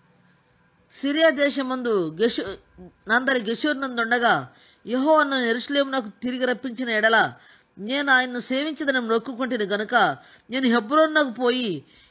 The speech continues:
యెహోవాకు నేను మొక్కుకొనిన మొక్కుబడులు తీర్చుకొనుటకు నాకు సెలవు ఇవ్వమని మనవి చేయగా, దేవుడంటే, ఆ, దావీదు మహారాజుకి ఇష్టమని,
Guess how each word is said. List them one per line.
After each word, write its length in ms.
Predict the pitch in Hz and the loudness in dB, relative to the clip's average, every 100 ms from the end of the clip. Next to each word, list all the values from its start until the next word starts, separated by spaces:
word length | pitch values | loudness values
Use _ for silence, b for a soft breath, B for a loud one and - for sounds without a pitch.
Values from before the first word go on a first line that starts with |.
| - | -6
యెహోవాకు 680 | 247 302 311 294 285 262 254 233 214 _ _ _ _ _ b b b 214 | 0 4 4 4 -4 -4 -2 -2 -2 _ _ _ _ _ b b b -6
నేను 180 | 269 254 | -2 0
మొక్కుకొనిన 680 | 233 254 277 254 285 269 262 | 2 0 0 -4 -4 2 0
మొక్కుబడులు 680 | 233 208 233 233 285 269 | 0 0 0 2 2 2
తీర్చుకొనుటకు 640 | 247 262 226 - 247 247 233 | 0 -2 -4 -4 -2 -2 -2
నాకు 160 | 233 | -6
సెలవు 300 | 233 - 208 | -4 -2 0
ఇవ్వమని 300 | 247 240 247 226 - _ 170 | 0 -2 -6 -6 -10 _ -4
మనవి 260 | 196 226 233 226 | -2 -2 -4 0
చేయగా, 320 | 208 190 185 131 B B B - | 0 2 0 0 B B B -12
దేవుడంటే, 680 | 170 262 294 302 285 262 269 247 240 _ | -2 0 0 -2 -4 -4 -6 -6 -8 _
ఆ, 60 | 196 220 208 196 | -12 -10 -10 -10
దావీదు 340 | 190 214 262 254 | -6 -6 -6 -8
మహారాజుకి 480 | 233 226 220 208 196 | -6 -2 -4 -4 -14
ఇష్టమని, 440 | - 208 220 240 | -10 -8 -6 -8